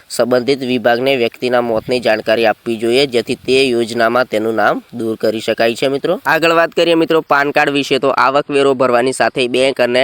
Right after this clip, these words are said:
ડીમેટ એકાઉન્ટ ઓપન કરાવવા માટે પાન કાર્ડની જરૂર પડે છે, પરંતુ જો પાન કાર્ડ હોલ્ડરનું નિધન થઈ જાય તો તેના પરિવારજનોએ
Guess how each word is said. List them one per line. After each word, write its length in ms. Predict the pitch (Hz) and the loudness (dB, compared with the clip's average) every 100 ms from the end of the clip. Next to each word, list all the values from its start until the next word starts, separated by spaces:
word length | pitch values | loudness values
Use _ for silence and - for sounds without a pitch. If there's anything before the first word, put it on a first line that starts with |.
| 143 | 0
ડીમેટ 400 | 131 123 139 131 | 0 0 0 0
એકાઉન્ટ 460 | 123 117 127 131 120 | 0 0 0 0 -2
ઓપન 220 | 131 123 | 0 -2
કરાવવા 400 | - 117 117 120 | 0 0 2 0
માટે 300 | 117 - 135 | 0 0 -2
પાન 280 | - 113 117 | -2 -2 0
કાર્ડની 340 | 113 113 143 | 0 0 -2
જરૂર 360 | 131 110 110 110 | 0 0 -2 -2
પડે 280 | 113 120 | 0 0
છે, 140 | 120 143 | 2 -2
પરંતુ 460 | - 131 143 160 | 0 0 0 -2
જો 200 | 147 147 - | 0 -2 0
પાન 240 | 123 131 | 0 0
કાર્ડ 280 | 131 131 135 | 0 0 0
હોલ્ડરનું 440 | 120 127 117 127 123 | 0 0 0 0 -2
નિધન 320 | 113 113 117 | 0 0 0
થઈ 260 | 123 117 117 | 0 0 2
જાય 340 | 117 120 - | 2 2 0
તો 140 | 123 | -2
તેના 280 | 123 120 120 | -2 0 0
પરિવારજનોએ 880 | 117 117 120 123 131 127 120 113 123 | 2 0 2 0 0 0 0 0 0